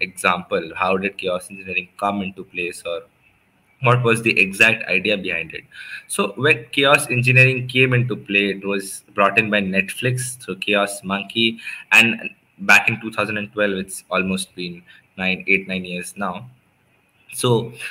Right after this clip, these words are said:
the idea was to understand how they can mitigate this spike in traffic. Ne-, Netflix wanted to, I mean, cater to software failures, of course, but the, the spike scaling was very important for them.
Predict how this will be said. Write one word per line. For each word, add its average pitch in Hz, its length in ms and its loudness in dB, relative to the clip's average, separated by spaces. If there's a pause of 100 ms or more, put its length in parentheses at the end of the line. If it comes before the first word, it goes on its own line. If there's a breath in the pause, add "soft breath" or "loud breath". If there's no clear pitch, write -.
(120 loud breath)
the 135 220 2
idea 143 400 8
was 147 540 0 (300)
to 139 220 0
understand 131 840 6 (140)
how 123 520 8
they 117 120 6
can 113 280 2
mitigate 107 580 4
this 104 180 4
spike 101 360 2
in 95 140 -6
traffic. 90 520 -2 (240)
Ne-, 90 220 -10
Netflix - 640 -6 (360 loud breath)
wanted 107 340 0
to, 113 280 0 (200)
I 87 80 2
mean, 90 280 -6 (280)
cater 117 300 4
to 117 100 -4
software 101 400 0
failures, 95 380 -2
of 92 80 -6 (100)
course, 127 360 -2 (360 loud breath)
but 120 400 4 (480)
the, 120 280 6
the 123 140 2
spike 131 480 6
scaling 135 580 6
was 107 180 4
very 98 220 4
important 82 460 -10
for - 120 -16
them. 73 200 -14